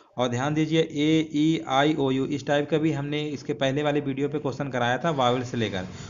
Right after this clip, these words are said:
तो ओ के बाद हमारा क्या आएगा, बिल्कुल इसी पैटर्न पे कराया था। ओ के बाद बीच में क्या आएगा, ठीक है ना, ओ के बाद यू आना चाहिए। देखिए बीच में यू कहाँ है, ये वाला, ऑप्शन नंबर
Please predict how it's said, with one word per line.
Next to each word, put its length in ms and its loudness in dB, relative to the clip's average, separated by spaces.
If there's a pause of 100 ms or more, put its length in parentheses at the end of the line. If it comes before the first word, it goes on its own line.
(140)
तो 120 -8
ओ 140 8
के 100 4
बाद 160 6
हमारा 320 4
क्या 160 2
आएगा, 160 4
बिल्कुल 260 0
इसी 200 0
पैटर्न 360 0
पे 60 -2
कराया 280 4
था। 140 -4
ओ 180 -4
के 120 -4
बाद 200 0
बीच 220 -2
में 120 -6
क्या 160 2
आएगा, 240 2 (720)
ठीक 120 -6
है 60 -2
ना, 120 0 (120)
ओ 120 -2
के 120 -2
बाद 160 2
यू 220 0
आना 200 2
चाहिए। 240 0
देखिए 260 -2
बीच 240 -4
में 60 -2
यू 180 -2
कहाँ 260 0
है, 100 2
ये 140 2
वाला, 260 -2
ऑप्शन 320 -4
नंबर 300 2